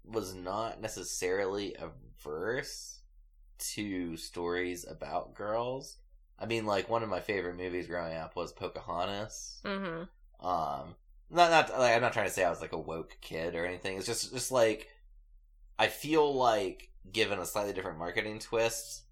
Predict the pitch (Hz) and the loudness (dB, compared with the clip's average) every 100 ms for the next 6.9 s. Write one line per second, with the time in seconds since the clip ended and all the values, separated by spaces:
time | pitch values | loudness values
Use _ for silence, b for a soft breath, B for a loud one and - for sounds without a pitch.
0 | - - - - 87 92 87 80 - 92 | -20 -20 -20 -10 -4 -2 -2 -4 -4 -2
1 | 101 104 101 - 101 107 107 110 113 110 | -2 -4 -6 -4 -2 -2 -6 -8 -6 -6
2 | 110 117 117 120 - - _ - - - | -2 0 0 -4 -10 -20 _ -20 -20 -12
3 | 104 107 107 104 107 - 95 104 107 117 | -4 -2 -2 0 -2 -4 -8 0 2 4
4 | 120 - - - - B B B B - | 2 -6 -14 -18 -20 B B B B -18
5 | - 214 202 202 190 - 117 110 92 90 | 0 6 6 6 0 4 6 6 4 0
6 | 92 - - 87 85 - 120 123 117 | 0 -2 -4 -2 0 2 2 2 0